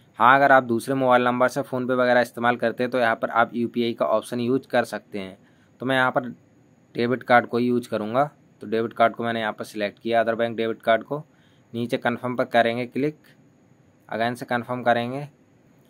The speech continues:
अब हमें यहाँ पर अपने डेबिट कार्ड की डिटेल्स को दे देना है। डिटेल्स को फिल करने के बाद नीचे पे पर क्लिक कर देंगे।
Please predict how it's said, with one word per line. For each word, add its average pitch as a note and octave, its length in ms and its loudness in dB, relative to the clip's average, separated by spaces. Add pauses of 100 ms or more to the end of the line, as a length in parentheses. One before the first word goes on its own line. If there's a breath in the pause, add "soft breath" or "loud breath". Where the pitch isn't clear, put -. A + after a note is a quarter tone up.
(100)
अब A#2+ 120 4
हमें C3 220 0
यहाँ A#2+ 180 2
पर B2 120 0
अपने A#2 260 -2
डेबिट A2 280 -2
कार्ड A2+ 220 2
की A#2 100 -8
डिटेल्स G#2+ 360 -6
को A#2 120 -6
दे G#2+ 140 -2
देना G#2+ 340 -4
है। D3 120 -10 (800)
डिटेल्स B2 380 -2
को D3+ 120 -6
फिल B2+ 220 0
करने B2 200 2
के B2 60 -4
बाद B2 160 4
नीचे B2 220 -6
पे A2 240 2
पर A2+ 160 -2
क्लिक A2 320 -4
कर G#2 160 2
देंगे। A2+ 400 -4